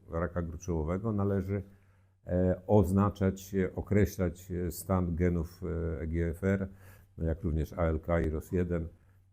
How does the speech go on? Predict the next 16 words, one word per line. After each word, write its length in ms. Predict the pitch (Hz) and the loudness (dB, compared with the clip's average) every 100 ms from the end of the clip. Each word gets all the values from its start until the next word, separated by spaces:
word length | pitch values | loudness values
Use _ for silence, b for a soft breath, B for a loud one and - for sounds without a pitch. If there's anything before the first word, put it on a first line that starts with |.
| _ 73 | _ -4
mm, 380 | 80 80 82 - | -2 0 -2 -2
i 160 | 90 | -2
to 520 | 87 - 87 85 85 - | -2 0 2 2 0 -8
w 80 | - | -14
praktyce 580 | - 90 85 - 80 82 | 0 0 0 -4 -6 -6
powinniśmy 540 | - 80 80 76 85 | -4 -4 -2 -4 -6
coraz 260 | 80 95 87 | -4 -2 -2
częściej, 680 | - 85 82 80 80 80 80 - - | -2 -6 -6 -8 -6 -6 -8 -16 -12
a 60 | |
właściwie 300 | 80 78 - | -6 -4 -4
zawsze 500 | 71 87 - - 71 - - - | 0 0 0 -8 -14 -14 -20 -14
wykorzystywać. 840 | 85 82 76 - - 65 - - - _ _ _ _ _ _ _ _ _ | -8 -4 -2 -4 -8 -12 -14 -20 -20 _ _ _ _ _ _ _ _ _
Kolejne, 340 | 107 120 147 147 | 4 8 8 8
e, 560 | 131 - 110 104 104 | 8 4 2 2 2
badanie, 500 | 85 104 110 120 117 | 4 4 6 6 2
które, 640 | - - 104 101 95 92 | 0 -2 2 6 6 4